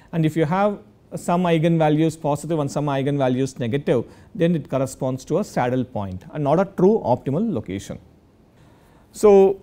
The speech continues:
the C C D and B B D runs are augmented with center runs. They are very popular among the practitioners, and, uh,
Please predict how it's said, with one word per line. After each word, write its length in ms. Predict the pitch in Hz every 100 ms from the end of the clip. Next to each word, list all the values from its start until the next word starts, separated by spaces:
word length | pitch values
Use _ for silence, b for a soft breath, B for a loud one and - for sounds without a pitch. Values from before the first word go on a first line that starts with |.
| - -
the 200 | 156 151
C 180 | 196 202
C 180 | 226
D 120 | 196 202
and 160 | 175
B 100 | 170
B 140 | 180 180
D 180 | 180
runs 320 | 170 165 175 175
are 160 | 156
augmented 480 | 131 151 160 170 160
with 140 | 147
center 280 | - 135 131
runs. 320 | 147 151 170
They 120 | 165 135
are 80 |
very 280 | 127 131 170
popular 400 | 175 156 143 156
among 300 | 139 127 127
the 80 | 120
practitioners, 880 | 131 165 117 - - 160 190 196 - B B B -
and, 420 | 139 135 131 127
uh, 460 | 123 120 123 117